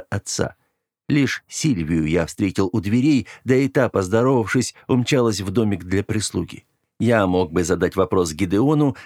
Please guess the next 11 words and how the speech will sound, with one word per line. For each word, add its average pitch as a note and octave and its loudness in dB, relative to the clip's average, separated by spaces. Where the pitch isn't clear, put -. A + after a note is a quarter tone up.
но, E3+ 2
во-первых, D#3 0
я C#3 2
прежде A#2+ 0
не A#2+ 2
разговаривал A#2 0
с - -4
ним G#2 0
о G2+ 0
повседневных G2+ -2
заботах, F#2+ -2